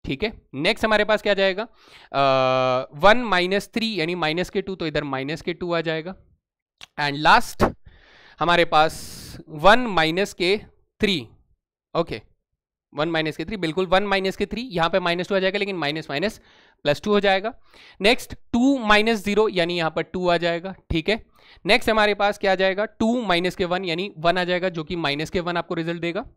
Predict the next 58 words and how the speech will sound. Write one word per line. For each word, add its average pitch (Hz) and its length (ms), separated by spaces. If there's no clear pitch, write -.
कोफैक्टर्स 156 440
के 196 80
हिसाब 175 180
से। 269 160
और 151 120
फिर 208 180
उसके 220 140
बाद 226 120
ज़ीरो 202 280
माइनस 190 320
वन 196 120
यानी 185 240
यहाँ 156 200
पर 196 80
माइनस 135 340
के 160 100
वन 143 160
आ 135 60
जाएगा। 147 220
So 220 140
this 190 200
is 233 100
the 220 120
adjoint 156 400
matrix। 160 380
अब 180 100
हम 202 140
लोग 214 140
जानते 196 260
हैं 202 40
सर, 220 200
ए 202 140
इनवर्स 202 280
क्या 208 120
होता 202 180
है? 214 140
ए 175 80
इनवर्स 175 280
होता 185 160
है 185 60
वन 170 260
upon 156 220
में 175 220
determinant 160 600
A 156 160
times 143 320
of 185 240
adjoint 143 500
A 147 140
matrix 160 320
हो 175 60
जाएगा। 185 360
सर, 214 140
डिटरमिनेंट 196 520
की 202 100
वैल्यू 175 300
आई 185 160
है 170 120